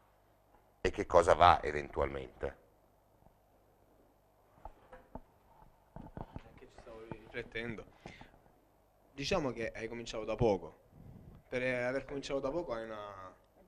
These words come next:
Speaker 2: una gran bella mano. Eh, cercarti vuol dire forse fare anche un po' di ricerca tecnica, parlo proprio di tecniche realizzative, studiare un po' di materiali,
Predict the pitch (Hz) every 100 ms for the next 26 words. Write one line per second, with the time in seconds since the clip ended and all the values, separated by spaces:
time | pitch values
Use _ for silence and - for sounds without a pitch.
0 | - - 131 135 139 151 143 135 131 123
1 | 107 95 - - - - - - - _
2 | - - 117 156 151 - 180 185 - 147
3 | 139 135 131 131 127 127 127 131 123 131
4 | - 127 131 131 127 127 127 123 123 123
5 | 123 123 123 120 120 117 117 - - -
6 | _ 139 135 127 113 107 110 113 123 117
7 | 107 107 101 98 120 - 120 117 117 117
8 | 117 113 127 110 92 90 - _ - -
9 | 110 113 110 113 113 110 107 113 120 117
10 | 107